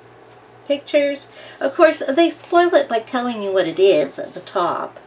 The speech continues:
So that kinda takes away a little bit of the fun. But, uh, at least if I don't know who they are. Oh, there's Mega Man in here, too. So, yeah.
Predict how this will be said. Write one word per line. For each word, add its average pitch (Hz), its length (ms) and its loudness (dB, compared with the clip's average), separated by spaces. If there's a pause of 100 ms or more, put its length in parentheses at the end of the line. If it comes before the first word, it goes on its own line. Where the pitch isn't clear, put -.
(500)
So 226 140 0
that 247 140 -2
kinda 190 220 -4
takes - 340 -8
away 165 180 -6
a 151 60 -8
little - 260 -2
bit - 140 -2
of - 100 0
the - 80 -6
fun. - 360 -10 (720)
But, - 460 0
uh, 165 380 -2 (2750)
at - 180 -4
least 226 260 -10
if 190 100 -4
I 175 80 0
don't 170 240 -6
know 165 140 -4
who 175 160 -6
they 160 180 -6
are. 165 240 -6 (300)
Oh, - 40 -6
there's 208 180 -2
Mega 214 240 0
Man 165 260 -2
in 165 160 -6
here, 170 180 -8
too. 170 380 -4 (960)
So, - 140 2
yeah. 196 340 2